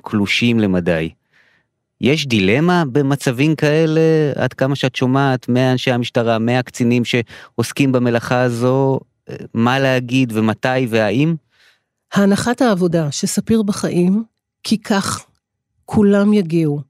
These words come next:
Speaker 2: לחפש עם אותה מוטיבציה, ואנחנו מחפשים אחר אדם חי, אנחנו חייבים להציל אותו.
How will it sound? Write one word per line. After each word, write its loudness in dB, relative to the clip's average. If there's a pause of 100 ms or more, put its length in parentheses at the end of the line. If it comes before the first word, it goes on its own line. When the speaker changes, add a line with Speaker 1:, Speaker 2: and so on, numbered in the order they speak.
(120)
Speaker 2:
לחפש -2 (180)
עם 2
אותה 0
מוטיבציה, -2 (680)
ואנחנו 0
מחפשים 0
אחר -2
אדם 0
חי, -2
אנחנו -2
חייבים 0
להציל -2
אותו. -6